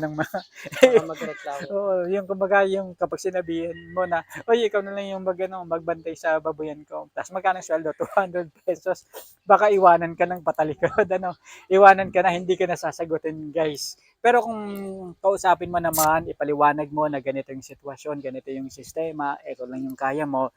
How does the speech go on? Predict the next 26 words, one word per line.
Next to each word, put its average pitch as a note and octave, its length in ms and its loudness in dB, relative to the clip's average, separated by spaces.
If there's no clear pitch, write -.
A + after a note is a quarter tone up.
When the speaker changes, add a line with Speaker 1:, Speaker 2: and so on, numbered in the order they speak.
Speaker 1:
at - 160 0
kung G3+ 160 -4
kaya F3+ 320 2
re-, E3 240 -6
rin D3+ 320 -2
lang D3+ 160 -6
naman D3 240 -6
nila, C3+ 160 -6
halimbawa, C3 240 -2
kung A#2+ 80 -16
kalapit A#2+ 400 -14
bahay, B2 240 -2
malapit A#2+ 400 -8
lang B2 160 -16
yung B2 160 -14
bahay A#2+ 160 -6
sa D#3+ 160 -10
inyo, C3 240 -6
at D#3+ 160 2
wala D#3 280 6
rin D3 120 -2
naman C#3 160 -2
silang C#3 240 -8
ginagawa, C3 480 -2
o E3+ 160 4
halimbawa E3 480 4